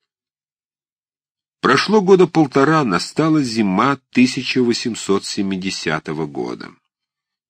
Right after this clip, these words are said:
В Петербурге, в том самом Петербурге, где тайный советник и камергер Сипягин готовился играть значительную роль,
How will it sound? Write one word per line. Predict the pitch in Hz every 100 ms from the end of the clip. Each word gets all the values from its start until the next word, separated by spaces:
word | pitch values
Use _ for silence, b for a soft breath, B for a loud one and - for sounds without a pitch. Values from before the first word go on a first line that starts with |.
| _ _ _ _ _ _ _ _ _ _
В | -
Петербурге, | 147 156 160 117 131 143 127 131 131 _ _ _ _ _ _ _ _
в | -
том | 165 170
самом | - 127 104 87
Петербурге, | 92 87 85 80 123 107 87
где | 78 80
тайный | 80 98 98 92
советник | - 85 82 95 87 85 85
и |
камергер | - 80 76 73 90 90
Сипягин | - 87 85 95 95 85 78 - b b b b b _ -
готовился | 82 - 135 127 120 -
играть | 104 95 104 120 101
значительную | 90 98 90 117 110 101 95 92 87
роль, | 92 143 131 90